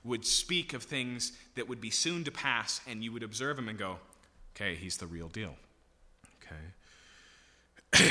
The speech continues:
<clears throat> Now, notice here it says that if it doesn't come to pass, the prophet has spoken presumptuously, you need not be afraid of him. Okay? And so,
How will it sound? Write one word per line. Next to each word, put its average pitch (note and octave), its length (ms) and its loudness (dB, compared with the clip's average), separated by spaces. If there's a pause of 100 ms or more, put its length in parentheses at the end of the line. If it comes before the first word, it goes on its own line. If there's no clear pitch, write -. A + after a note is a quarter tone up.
<clears throat> - 80 -8 (220)
Now, C#3 300 4
notice D3+ 400 6
here B2 160 4
it - 100 0
says A2+ 420 2
that A2+ 140 2
if A2+ 140 2
it G#2+ 80 -4
doesn't E3+ 280 4
come B2 160 0
to G#2+ 60 0
pass, G#2 320 2
the A2 80 -4
prophet A2+ 360 2
has - 80 0
spoken G#2 320 -4
presumptuously, G2+ 840 -4 (220)
you G#2 140 -2
need G2+ 340 0
not F#2 320 -2 (220)
be E2+ 320 -4 (240)
afraid F#2 340 -4
of D#2+ 120 -12
him. C#2 180 -16 (720)
Okay? F2 300 -16 (840)
And D#2+ 120 -10
so, E2 320 -2